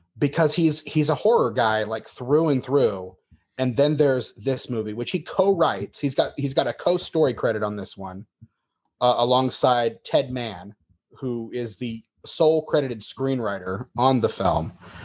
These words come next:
Um, but yeah, he's mostly a horror guy. Reanimator, From Beyond, Dolls, future episode of this podcast, Dolls, uh, Robot Jox,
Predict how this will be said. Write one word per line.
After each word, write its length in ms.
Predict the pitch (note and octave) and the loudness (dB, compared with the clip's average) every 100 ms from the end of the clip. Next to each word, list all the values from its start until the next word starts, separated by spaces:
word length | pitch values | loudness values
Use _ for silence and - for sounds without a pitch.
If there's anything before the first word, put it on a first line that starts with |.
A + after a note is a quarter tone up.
| - - - | -16 -18 -2
Um, 420 | B2 A#2 A2 G2 A#2 | 2 4 4 2 2
but 220 | C#3 B2 | 2 4
yeah, 180 | C#3+ E3+ | 2 4
he's 160 | D3 C#3 | 4 6
mostly 300 | D3+ G3 A3+ | 4 6 4
a 100 | F#3 | 4
horror 300 | D#3 F#3+ B2+ | 4 4 4
guy. 260 | A2 F#2+ | 2 0
Reanimator, 800 | G2 G2 C#3+ D#3+ D#3+ D#3 D3+ D#3 D#3 | -4 2 4 4 4 4 4 4 2
From 380 | - A#2+ C3 | -2 0 2
Beyond, 640 | C#3 C3+ A#2+ B2 B2 B2+ C3 _ G2+ | 2 2 2 2 0 -4 -10 _ -20
Dolls, 480 | G2+ A#2 B2 B2+ C3 | -2 2 4 4 2
future 280 | - A#2 G#2+ | -4 -8 -4
episode 300 | A#2 - A#2 | -4 0 0
of 40 | G#2+ | 0
this 120 | A2+ | 0
podcast, 540 | B2 A#2 B2 A2 - | 0 0 -2 -4 -6
Dolls, 560 | G#2+ A2 G2 G2+ - - _ _ - - - - | -2 0 -2 -6 -12 -16 _ _ -16 -16 -20 -6
uh, 320 | A#2+ A#2 A2+ A2 | 0 2 2 0
Robot 440 | G2+ B2 C3 C3+ A2 | 0 2 4 2 0
Jox, 720 | A#2+ A#2+ C3+ - - - | 0 4 2 0 -8 -8